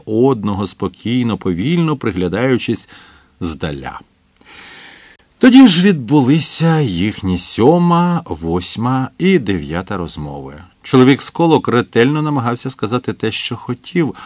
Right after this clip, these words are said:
але в нього завжди все виходило неправильно. А вона продовжувала кохати, і це давало їй підставу жити. Його стан усе погіршувався.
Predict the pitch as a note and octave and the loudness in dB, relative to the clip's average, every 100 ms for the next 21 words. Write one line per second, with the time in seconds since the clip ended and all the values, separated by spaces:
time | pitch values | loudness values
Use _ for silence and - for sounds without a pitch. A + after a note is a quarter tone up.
0 | - - F2 E2+ E2+ E2+ F2 D2 F#2+ E2+ | -14 -8 -4 -4 -4 -4 -6 -4 -4 -4
1 | E2 C3+ G3+ G#3 - - D3+ C#3 C3+ - | -4 -2 -2 -4 -8 -6 -4 -4 -8 -6
2 | F#2 A2 G#2+ G#2 G#2+ F2 G2 C3+ C#3 - | -6 -6 -8 -8 -10 -10 -8 -10 -12 -10
3 | F2+ G#2 F#2+ F#2+ F2 D#2 D2+ - _ _ | -8 -8 -12 -14 -14 -16 -16 -18 _ _
4 | _ - - - - - - F#2 E2+ F2 | _ -20 -20 -20 -18 -10 -4 -2 0 2
5 | D3+ D3 F#2 - _ - G2 C#2+ E2 E2 | 2 0 -4 -16 _ -4 -2 -2 -2 -2
6 | - D2+ C#2+ D2 D#2+ - A2 A2+ - C2+ | -4 -8 -8 -8 -10 -8 -6 -6 -8 -14
7 | - _ _ B2 G#2+ - - A2+ A2+ D2 | -16 _ _ 0 0 0 -4 -2 -2 -4
8 | - - - F2 F#2+ E2 A#2 C#3+ C#3+ C3+ | -10 -20 -18 -4 -2 0 0 0 0 -4
9 | B2 F2+ E2 E2 E2 E2 - - D2+ D2 | -6 -10 -6 -6 -8 -12 -10 -6 -4 -4
10 | D2+ D2 C#2+ C#2 D2 - C#2+ - _ _ | -8 -10 -12 -10 -10 -10 -14 -14 _ _
11 | _ _ _ _ _ _ - F#2+ G#2+ B2+ | _ _ _ _ _ _ -6 2 4 4
12 | D3+ - G2 A#2 B2 - F#2 F2 F2+ F2 | 2 0 0 0 -4 -12 -12 -4 -2 -2
13 | D2+ D#2 - D2+ C#2 - - | -2 -4 -6 -10 -12 -12 -16